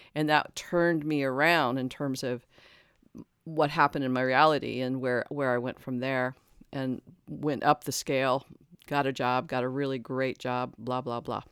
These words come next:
on and on and on and on. And here I am with you thirty-five years later,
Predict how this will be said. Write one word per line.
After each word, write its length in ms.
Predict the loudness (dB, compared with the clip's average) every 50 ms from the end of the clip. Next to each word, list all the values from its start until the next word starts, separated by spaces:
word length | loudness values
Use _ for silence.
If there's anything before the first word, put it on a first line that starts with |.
| _ -8
on 180 | -6 -6 -4
and 120 | -4 -4 -4
on 220 | -4 -6 -8 -10 _ -18 -12
and 120 | -8 -6 -6
on 220 | -4 -4 -6 -6
and 160 | -8 -6 -6
on. 180 | -6 -6 -8 -10 _ _ -20 -20 -20 -20 -20 -20 -10 -6
And 100 | -4 -2
here 160 | 0 2 2
I 80 | 2 2
am 160 | 2 0 0
with 180 | -2 -4 -6 -4
you 420 | -2 2 2 2 2 2 -2 -8 -12 _ _ _ _ _ _ _ _ _ _ _ _ _ _ _ _ _ _ -16 -16 -16
thirty-five 880 | -10 -4 -2 0 0 2 0 0 0 -2 -2 -2 -2 -2 0 0 0
years 240 | -2 -2 -4 -4 -6
later, 380 | -6 -6 -6 -6 -6 -8 -12